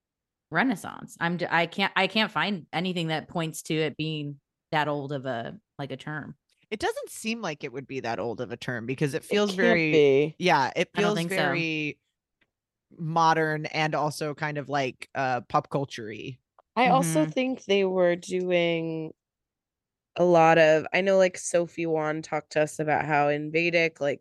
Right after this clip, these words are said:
Speaker 3: your moon sign is really when, when people ask what your sign, that's what they're asking. And I
Speaker 1: Mm-hmm.
Speaker 3: think rising was also the biggest one for most people in the seventies.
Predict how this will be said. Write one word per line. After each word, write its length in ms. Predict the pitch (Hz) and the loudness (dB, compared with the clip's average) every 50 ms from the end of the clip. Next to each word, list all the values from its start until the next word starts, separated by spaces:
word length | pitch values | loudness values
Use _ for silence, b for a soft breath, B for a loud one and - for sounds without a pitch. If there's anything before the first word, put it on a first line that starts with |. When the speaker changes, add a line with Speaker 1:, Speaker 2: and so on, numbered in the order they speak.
| _ _ - | _ _ -10
Speaker 3:
your 80 | 131 143 | -8 -4
moon 280 | 156 165 185 190 190 180 | -2 0 0 0 -2 -2
sign 380 | - - 175 175 170 165 165 170 | 0 2 2 4 4 2 2 0
is 200 | 165 165 160 175 | -2 -4 -4 -4
really 260 | 165 165 165 165 160 | -2 -2 0 0 0
when, 340 | 160 165 160 160 151 - - _ _ _ | 0 -2 -2 -4 -6 -10 -14 _ _ _
when 160 | - 165 170 | -6 -6 -4
people 240 | 165 170 - 165 156 | -6 -4 -2 0 2
ask 240 | 156 160 - - - | 2 2 0 -2 -2
what 140 | 165 160 | -2 -2
your 100 | - 156 | -2 -6
sign, 420 | 143 - 170 165 165 160 160 160 156 | -4 0 2 2 4 2 2 0 -2
that's 200 | 160 - - - | -6 -8 -8 -8
what 100 | 143 147 | -6 -2
they're 120 | 156 151 147 | 0 0 2
asking. 680 | 147 151 - - - - 156 151 151 151 151 156 175 b b b b b b b b - 185 165 | 2 0 -2 -6 -6 -4 -4 -2 -2 -4 -6 -8 -10 b b b b b b b b -6 -4 0
And 180 | 156 165 165 165 | 2 2 2 2
I 60 | 160 165 | 2 0
Speaker 1:
Mm-hmm. 20 | |
Speaker 3:
think 220 | 160 185 185 - _ - | -2 -4 -6 -8 _ -2
rising 680 | 151 156 143 156 175 175 175 170 170 165 160 160 156 | 0 2 4 4 4 2 2 0 -2 -4 -2 -2 -2
was 420 | 156 156 151 151 156 160 - - - - | 0 0 0 -2 -4 -6 -12 -16 -10 -6
also 720 | 143 151 151 - - - 151 151 147 147 143 143 151 - - _ _ _ _ _ _ _ _ _ _ | -6 -6 -4 -4 -4 -2 0 0 0 0 -2 -2 -4 -6 -10 _ _ _ _ _ _ _ _ _ _
the 80 | - 156 | -6 -4
biggest 400 | 160 160 151 151 147 - - - | -2 0 0 0 -2 -4 -4 -6
one 280 | 156 151 147 147 143 143 | -4 -4 -4 -4 -6 -8
for 160 | - 147 143 | -6 -6 -4
most 480 | 143 151 151 151 156 - - - - _ _ | -4 -2 -2 -4 -4 -6 -10 -16 -16 _ _
people 520 | - - 147 - 156 151 143 147 151 151 151 _ _ _ _ _ _ _ _ _ _ _ _ _ _ _ _ _ _ _ _ _ _ _ | -14 -14 -12 -10 -8 -6 -4 -4 -4 -6 -8 _ _ _ _ _ _ _ _ _ _ _ _ _ _ _ _ _ _ _ _ _ _ _
in 60 | 160 156 | -10 -10
the 80 | 151 | -10
seventies. 800 | 143 - - 147 143 151 147 139 139 139 139 139 165 - - - | -8 -6 -6 -6 -6 -6 -6 -6 -4 -4 -4 -4 -6 -10 -14 -18